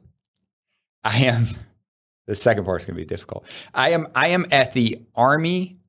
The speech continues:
Baylor Master's Program in Nutrition, where again, we, we produce the dietitians coming into the Army. If you are a student listening to this,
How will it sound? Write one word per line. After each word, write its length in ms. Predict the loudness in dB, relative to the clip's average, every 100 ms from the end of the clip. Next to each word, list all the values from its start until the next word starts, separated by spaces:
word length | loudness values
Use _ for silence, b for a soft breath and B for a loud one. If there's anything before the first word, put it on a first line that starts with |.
| -2
Baylor 480 | 4 6 6 2 0
Master's 500 | 0 0 0 -2 -6
Program 420 | 0 2 2 0
in 60 | 0
Nutrition, 480 | -2 0 -2 -4 -12 _ -2
where 240 | 2 4
again, 320 | 4 2 4
we, 260 | 2 2 0
we 140 | 0
produce 320 | 2 2 2 2
the 80 |
dietitians 520 | 4 4 2 0 0 0
coming 220 | 0 0
into 160 | 0
the 80 | 0
Army. 380 | 2 2 0 -2 B B B
If 200 | 0 0
you 140 | 0 4
are 160 | 4
a 80 | 2
student 500 | -2 -2 2 2 2
listening 380 | 2 2 0 0
to 120 | 0
this, 420 | 4 4 4 0